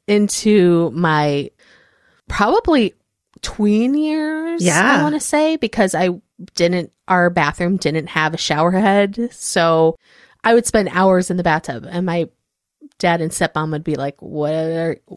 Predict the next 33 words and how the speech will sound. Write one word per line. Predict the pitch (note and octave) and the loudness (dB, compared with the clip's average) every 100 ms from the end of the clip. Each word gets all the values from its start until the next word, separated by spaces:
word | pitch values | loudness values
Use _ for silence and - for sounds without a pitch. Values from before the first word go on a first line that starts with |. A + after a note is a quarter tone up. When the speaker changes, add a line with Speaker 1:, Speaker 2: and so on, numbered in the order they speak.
| _ - - | _ -16 -6
Speaker 1:
can | G3+ | -2
you | F#3+ | -2
come | D3+ | -4
out | F#3 F3+ | -4 -4
now?" | G3+ G#3 - - | -4 -6 -10 -10
And | A3 | -2
I'm | G#3 F#3 | 2 4
Speaker 2:
Uh-huh. | F3+ | 4
Speaker 1:
like, | E3 | 4
"Oh, | A#4+ A#4 A#4+ A#4 A4+ G#4+ | 2 2 0 0 0 -2
no, | |
I'm | F4 | -4
just | F#4+ G#4 F#4 | -4 -4 -2
enjoying | E4 D#4 D#4 | 0 0 0
my | D4+ | -2
bath." | C4+ C4+ C#4 B3 B3+ - - - D#4+ - F#4 - | 0 0 0 -4 -6 -2 -2 2 0 2 0 4
So, | |
Speaker 2:
<laughs> | A#3 G3 G3+ A4 - D#4 - - - | 2 4 2 2 0 -2 -2 -12 -2
Speaker 1:
I | G3+ | 0
don't | F#3+ | 2
know. | D3 D3 - - - - - - | 0 -4 -6 -10 -12 -16 -12 0
But | F#3+ | 2
yeah. | E3 C#4+ | 4 4
Speaker 2:
And, | C4 - _ _ - | 2 0 _ _ -2
and | D4 C#4 B3+ | 4 4 4
was | C#4+ B3+ | 4 6
there | B3+ A#3+ | 6 6
a | A#3 | 4
point | - D4 E4 - | 2 4 4 4
at | A#3+ - | 2 4
which | A#3 B3 A#3+ - - - | 4 4 4 -2 -2 -2
you, | G#3 G3+ A#3+ A#3+ A#3 A3+ A3 - - _ - | -2 2 4 4 6 6 6 4 -6 _ -4
um, | G#3 G#3 F#3+ F#3+ F3 F#3 | 2 4 4 2 -2 -6